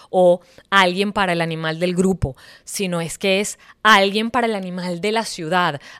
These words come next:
alguien para el animal del país. O sea, eh, y por alguien me refiero evidentemente a la empresa que contrata, pero son muy pocos, porcentualmente son muy pocos. El que en efecto se encarga de matar al animal es muy, muy, muy bajo, eh, eh, la relación estadística, porque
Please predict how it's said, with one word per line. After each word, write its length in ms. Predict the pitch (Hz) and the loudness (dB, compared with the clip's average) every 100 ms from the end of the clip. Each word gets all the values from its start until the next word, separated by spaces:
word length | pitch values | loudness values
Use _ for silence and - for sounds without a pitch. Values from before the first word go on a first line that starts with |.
| - | 2
alguien 460 | 226 190 190 226 | 6 6 2 -4
para 140 | 233 247 | -2 -4
el 60 | |
animal 380 | 226 196 180 165 | -4 -8 -10 -6
del 220 | 180 247 | -2 -2
país. 600 | 233 175 160 226 214 - - | -4 -6 -4 -2 -4 -6 -12
O 100 | 185 | -10
sea, 380 | - 214 170 135 - | -2 0 0 -4 -10
eh, 260 | 160 175 - | -14 -12 -10
y 80 | |
por 180 | 202 185 | -2 2
alguien 260 | 160 165 196 | 2 0 0
me 80 | 208 | -2
refiero 260 | - 170 | -2 -2
evidentemente 480 | 190 160 151 170 175 | 0 0 -2 -4 -2
a 20 | |
la 80 | 196 | -4
empresa 380 | 147 165 165 185 | -2 0 0 -2
que 100 | 196 | -6
contrata, 380 | 143 143 143 175 - - | -8 -6 -8 -8 -14 -6
pero 120 | 226 | -2
son 160 | 240 277 | 0 0
muy 120 | 349 | -2
pocos, 380 | - 339 - 190 | 2 2 2 -4
porcentualmente 960 | - 202 208 190 214 233 247 349 392 | -2 -4 -6 -2 2 4 2 0 -2
son 180 | 214 190 | -4 -4
muy 120 | 190 | -4
pocos. 320 | 175 175 - - - - - | -4 -4 -6 -12 -14 -8 2
El 160 | 240 | 4
que 80 | 247 | 4
en 80 | 240 | 2
efecto 380 | 233 247 240 359 | 0 -2 -4 -2
se 120 | 294 | -2
encarga 360 | 233 294 359 | 0 2 2
de 60 | 349 | 2
matar 220 | 277 247 | 0 -2
al 80 | 294 | -4
animal 380 | 339 349 381 165 - - - | -6 -6 -6 -6 -10 -20 -6
es 120 | 254 | -4
muy, 320 | 254 294 339 330 | -2 -2 -2 -2
muy, 200 | 320 330 | -4 -4
muy 220 | 320 320 | -4 0
bajo, 420 | 311 311 311 320 | 2 2 2 0
eh, 280 | - 214 214 | -2 -4 -4
eh, 40 | |
la 140 | 214 208 | -2 -2
relación 340 | 208 208 220 | -2 -4 -4
estadística, 640 | 269 - 247 359 - 190 | -6 -2 -2 -2 -4 -4
porque 220 | 185 196 | -2 -2